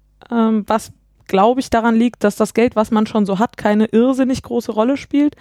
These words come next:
Also man muss davon zwar diese Komplizen bezahlen am Ende der Runde, ähm, und zur Not auch mal den Totengräber bestechen, aber, ähm, das ist jetzt nicht so, dass der Führende sehr viel mehr Handlungsspielraum hat, weil er schon so viel Geld hat oder so.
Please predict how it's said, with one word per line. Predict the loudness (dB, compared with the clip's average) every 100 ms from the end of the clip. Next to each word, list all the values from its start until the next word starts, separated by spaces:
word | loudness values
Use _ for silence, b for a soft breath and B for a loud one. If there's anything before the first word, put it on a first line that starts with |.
| B B
Also | -2 0
man | 0
muss | -2 0
davon | 0 0 -2
zwar | 0 0
diese | 0 -2
Komplizen | -2 -2 -4 -4 -4
bezahlen | -2 0 0 0
am | -2
Ende | -4 -2
der | -2
Runde, | -2 -2 -4 -6 B B B B -4
ähm, | 0 2 0 -2
und | -6 -6 -14 _
zur | -10 -6
Not | -4 -4 -2
auch | -2 0
mal | 0 2
den | 0
Totengräber | -2 -4 -2 0 0
bestechen, | -2 -2 -2 0 -2 -2 0
aber, | 0 2 2 2 0 b b b b b
ähm, | 0 2 2 -2 -4 -6 _ -4
das | -4
ist | -2 -2
jetzt | -2
nicht | -4 -4
so, | -2
dass | -2 -4 -14 b b b _
der | -2 -2
Führende | -2 0 2 0 -2
sehr | -2 -2
viel | 0 2 2 2
mehr | 0 2
Handlungsspielraum | 0 0 -4 -4 -6 -4 0 0
hat, | 0 0
weil | -2 0 0
er | -2
schon | -2 -2
so | -2
viel | -2 0
Geld | 2 2
hat | -2 -4 -4
oder | -2 -2
so. | 0 -4